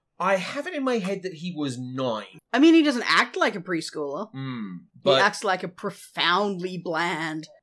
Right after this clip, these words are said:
Speaker 2: but, you know, at least capable of stringing four or five sentences together, child.
Speaker 1: Yep. Still,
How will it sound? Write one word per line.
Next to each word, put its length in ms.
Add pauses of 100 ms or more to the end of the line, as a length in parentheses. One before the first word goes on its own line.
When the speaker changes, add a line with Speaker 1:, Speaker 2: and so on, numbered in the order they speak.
(100)
Speaker 2:
but, 320
you 160
know, 200
at 120
least 240
capable 580
of 80
stringing 720
four 240
or 60
five 260
sentences 540
together, 340
child. 560 (160)
Speaker 1:
Yep. 280 (200)
Still, 460